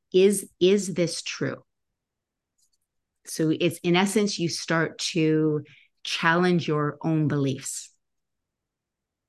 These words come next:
And one of the easiest ways is to use this concept of way showers.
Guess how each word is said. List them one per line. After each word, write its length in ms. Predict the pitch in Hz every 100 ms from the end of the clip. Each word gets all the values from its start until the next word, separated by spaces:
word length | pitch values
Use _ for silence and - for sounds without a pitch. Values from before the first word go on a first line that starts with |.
| _ _ _ _ _
And 200 | 165 165
one 120 | 180
of 100 | 180
the 140 | 160 131
easiest 600 | 196 226 240 208 175 -
ways 360 | 156 151 151 156
is 160 | 147
to 140 | - 160
use 220 | 160 165
this 200 | 170 -
concept 540 | - 151 147 151 -
of 220 | - 135
way 240 | 156 156 165
showers. 680 | - 185 175 196 254 262